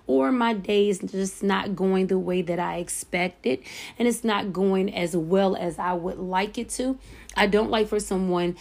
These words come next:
not to acknowledge what I feel or how I feel and just projecting positivity without giving me compassion and understanding. And so what we actually call that is,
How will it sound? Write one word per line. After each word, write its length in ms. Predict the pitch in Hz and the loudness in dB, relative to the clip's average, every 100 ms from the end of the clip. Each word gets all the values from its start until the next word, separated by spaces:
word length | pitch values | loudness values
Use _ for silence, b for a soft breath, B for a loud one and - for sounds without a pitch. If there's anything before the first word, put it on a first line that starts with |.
| B - | B 0
not 320 | 190 226 247 | 2 2 -2
to 140 | - | -2
acknowledge 800 | 226 185 175 180 190 180 170 - B - | 0 0 2 4 4 2 -4 -10 B -10
what 300 | 175 196 214 | 2 4 4
I 120 | 196 | 2
feel 400 | 196 170 165 160 | 0 0 2 0
or 360 | 190 180 170 170 B B | 0 2 2 0 B B
how 340 | - 226 214 - | -4 0 2 2
I 220 | 175 175 | -2 -2
feel 520 | - 170 165 160 165 B B | -4 -4 0 0 -2 B B
and 160 | 202 | 0
just 220 | 196 185 - | 0 -2 0
projecting 500 | 196 165 170 180 175 | 0 0 -2 -2 -2
positivity 800 | 180 165 170 156 190 170 160 160 | -2 -2 -4 -4 -2 -2 -2 -2
without 520 | 170 175 185 180 185 | -2 -2 -2 -2 0
giving 320 | 185 180 170 | 0 0 -2
me 140 | 170 | -2
compassion 840 | - 180 160 - 180 170 165 165 160 | -6 -8 -6 -6 -4 -4 -4 -6 -6
and 220 | 185 175 | -4 -6
understanding. 1040 | 160 160 160 156 - 185 185 180 151 147 B B B | -4 -4 -6 -6 -2 0 2 2 -2 -4 B B B
And 100 | 220 | 0
so 160 | 220 240 | 4 2
what 260 | 226 254 233 | 4 2 4
we 160 | 262 | 0
actually 380 | 190 220 214 208 | 2 -2 0 -4
call 360 | - 185 185 202 | -2 -2 0 2
that 200 | 233 233 | 2 2
is, 340 | 262 269 | 0 -2